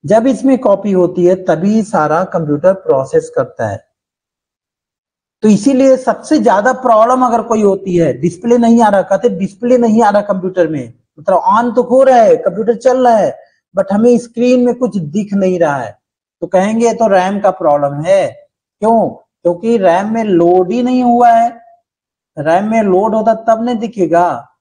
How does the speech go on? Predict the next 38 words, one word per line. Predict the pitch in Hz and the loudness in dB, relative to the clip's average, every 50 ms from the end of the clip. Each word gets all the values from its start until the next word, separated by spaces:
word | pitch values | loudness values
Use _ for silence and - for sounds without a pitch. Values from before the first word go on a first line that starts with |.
| _ _ _ _ _ _ _ _ _ - | _ _ _ _ _ _ _ _ _ -4
तो | 170 | -2
इसका | 170 165 170 - - 202 | -2 -2 -4 -2 -4 -4
मतलब | 196 190 185 214 196 180 160 160 | -2 0 0 0 0 0 0 -2
रैम | 156 160 165 170 165 | -2 -2 -4 -4 -2
का | - 160 | -2 -4
problem | 147 - 151 131 127 131 139 143 139 139 | -4 -2 -4 -2 -2 0 -2 -2 -4 -4
है। | 135 131 117 104 101 113 _ _ _ - - | -6 -8 -8 -10 -12 -14 _ _ _ -8 -6
मतलब | 190 196 - 269 | -4 -2 -2 -2
सबसे | 269 - 240 196 - - - 311 311 | -2 -2 -4 -4 -4 -6 -4 -4 -4
पहले | 311 - - 196 196 220 226 240 | -2 -2 -2 -2 0 2 2 0
एक | 220 233 - | 0 -2 -6
technician | 208 - - - 170 170 165 - 202 208 214 208 | -10 -10 -8 -8 -8 -8 -8 -6 -6 -4 -4 -4
का | 196 - 156 131 113 - - - _ _ _ _ - | -2 -2 -2 -2 -4 -8 -12 -20 _ _ _ _ -8
दिमाग | 135 156 156 165 170 170 185 190 - - | -6 -4 -2 0 0 0 0 -2 -2 0
यही | 175 151 147 160 170 147 | 0 0 2 0 0 0
जाता | 143 127 123 117 - 127 117 | 0 -2 -2 -2 -6 -8 -8
है | 120 123 | -8 -8
कि | - - 147 | -6 -4 -2
रैम | 127 135 131 135 147 135 | 0 0 0 0 -2 -2
का | 143 131 | -4 -4
प्रॉब्लम | 131 - 123 117 120 123 123 | -4 -2 -2 -2 -2 -2 -4
हो | 127 127 131 123 | -4 -4 -6 -4
सकता | - 127 110 - 127 | -6 -8 -6 -4 -6
है, | 120 | -6
डिस्प्ले | 123 120 - _ - 120 117 | -6 -8 -14 _ -14 -12 -10
नहीं | 113 113 113 117 113 107 | -8 -6 -6 -6 -6 -8
आया। | 104 104 - _ _ _ _ _ - | -10 -14 -16 _ _ _ _ _ -2
क्यों? | - 214 220 208 | 0 0 2 0
उसका | 170 135 - - 160 | -2 -4 -2 -2 -2
रीजन | 135 139 139 143 143 185 202 202 | 0 0 -4 -2 -2 0 0 2
यही | 190 170 156 147 | 2 2 2 2
है | 139 131 135 147 147 - - _ _ _ _ _ - - | 2 0 0 -2 -4 -8 -16 _ _ _ _ _ -4 0
कि | 175 170 | 0 0
रैम | 139 151 156 170 202 220 226 | 2 2 0 0 2 0 -2
के | 208 - 226 | 0 0 0
अंदर | 208 196 208 185 | 0 0 0 0
जब | 185 190 180 - | 0 -2 -2 -2
तक | 208 190 - - | -4 -6 -6 -8